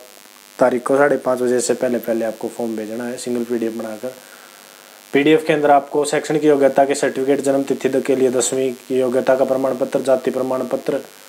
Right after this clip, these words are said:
computer प्रमाण पत्र की प्रतिलिपि, अन्य कोई पद से संबंधित प्रमाण पत्र यदि आपके पास है तो, अनुभव प्रमाण पत्र की प्रतिलिपि यदि आपके पास हो।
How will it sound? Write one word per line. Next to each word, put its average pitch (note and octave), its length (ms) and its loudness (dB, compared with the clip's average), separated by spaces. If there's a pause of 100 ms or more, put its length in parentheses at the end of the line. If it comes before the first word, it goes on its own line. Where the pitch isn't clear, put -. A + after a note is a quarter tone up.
(400)
computer D#3 340 4
प्रमाण D3+ 360 2
पत्र D3 280 0
की C#3+ 80 0
प्रतिलिपि, C#3+ 640 2 (140)
अन्य D3+ 320 2
कोई C#3+ 380 2 (120)
पद C#3 200 0
से C3+ 220 0
संबंधित C#3 440 0
प्रमाण C3 280 -2
पत्र A#2+ 260 -6
यदि B2 160 -2
आपके A#2+ 240 -4
पास B2 240 -2
है B2 60 -2
तो, A#2+ 120 -6
अनुभव C#3 260 0
प्रमाण B2 360 -4
पत्र A#2+ 160 -8
की A#2 80 -4
प्रतिलिपि B2 480 -8
यदि B2 160 -4
आपके B2 240 -6
पास A2+ 280 -6
हो। G#2+ 80 -10